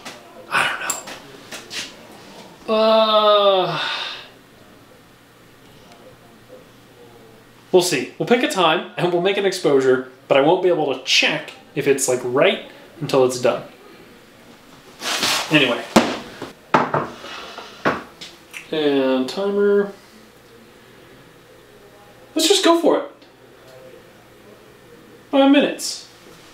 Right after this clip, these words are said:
Please. Boom. Oh, gotta forget our eye protection. Here we go.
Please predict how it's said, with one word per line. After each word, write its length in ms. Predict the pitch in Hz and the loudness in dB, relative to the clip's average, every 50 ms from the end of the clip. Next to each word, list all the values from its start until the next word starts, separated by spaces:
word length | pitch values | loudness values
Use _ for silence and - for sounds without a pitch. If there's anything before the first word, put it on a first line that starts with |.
| - - - - - - - - - - - - | -20 -20 -16 -10 -10 -10 -10 -10 -14 -18 -12 -4
Please. 420 | - 196 254 262 254 - - - - - - - - - - - - - - - - - - - - - - - - - - - - _ - - | -2 0 0 0 -2 -8 -10 -12 -16 -16 -8 -6 -6 -6 -6 -10 -12 -12 -12 -2 -2 -2 -2 -2 -8 -14 -18 -20 -20 -20 -20 -20 -20 _ 4 4
Boom. 300 | 262 254 - - - - - - - - - - - - - - | 4 4 4 -2 -8 -4 -4 -4 -4 -4 -10 -16 -20 -20 0 2
Oh, 280 | 165 165 - - - - - - - - - - - - | 2 2 2 0 -4 -12 -20 -20 -20 -20 -18 -18 -16 0
gotta 160 | - 170 - | 2 2 2
forget 260 | - - 156 147 160 | 2 0 0 2 4
our 160 | 151 - 123 - - | 4 4 2 0 2
eye 100 | 143 147 | 0 0
protection. 480 | 143 - 147 - 143 131 - - - - - - - - - - - - - - - | 2 0 -2 -2 -2 -2 -2 -4 -4 -4 -10 -16 -12 -10 -8 -8 -8 -10 -14 -18 -10
Here 100 | - 151 | -4 0
we 80 | 139 135 | 2 4
go. 240 | 143 135 123 120 | 4 4 4 2